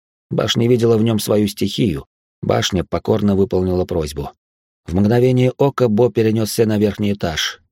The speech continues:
туда, где обычно находились покои королей. Вот только в башне истины пока еще не завелось своего. Тут вообще было пустовато, но это и хорошо. Бог обмана сказал Карику, будто рассчитывает найти тут секреты кота.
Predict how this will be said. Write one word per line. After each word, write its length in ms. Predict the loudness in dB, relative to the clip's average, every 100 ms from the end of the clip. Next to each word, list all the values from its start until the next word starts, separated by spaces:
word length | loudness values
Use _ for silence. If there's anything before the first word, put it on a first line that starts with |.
| _
туда, 300 | -8 -2 -2
где 200 | 0 -2
обычно 340 | 0 -2 -2
находились 480 | -4 -2 -2 0 -2
покои 360 | -4 -4 -2 -2
королей. 500 | -2 -2 -2 -2 -6 _ _ _ _ _
Вот 180 | -2 0
только 300 | 2 2 2
в 60 | 2
башне 300 | 0 0 -2
истины 460 | -2 -2 0 0
пока 280 | 0 0 2
еще 220 | 0 0
не 100 | -2
завелось 360 | 0 2 2 0
своего. 440 | -2 -4 -4 -6 -10 _ _ _ _ -8
Тут 200 | -8 -4
вообще 400 | -6 -2 -2 0
было 260 | 0 -2
пустовато, 720 | -2 -4 -2 -2 -2 -4 -8 -12 _ _ _
но 160 | -4 -2
это 200 | -2 -2
и 40 |
хорошо. 480 | -2 -2 -2 -4 -6 -10 _ _ _ _ -6
Бог 240 | 0 2 2
обмана 420 | 2 2 2 0
сказал 440 | 0 0 2 2
Карику, 420 | 2 2 2 2 2
будто 360 | 2 2 0
рассчитывает 680 | 0 0 0 0 2 0 0
найти 340 | 0 0 -2
тут 200 | -2 -2
секреты 420 | -2 -2 0 -2
кота. 460 | -4 -6 -4 -8 -8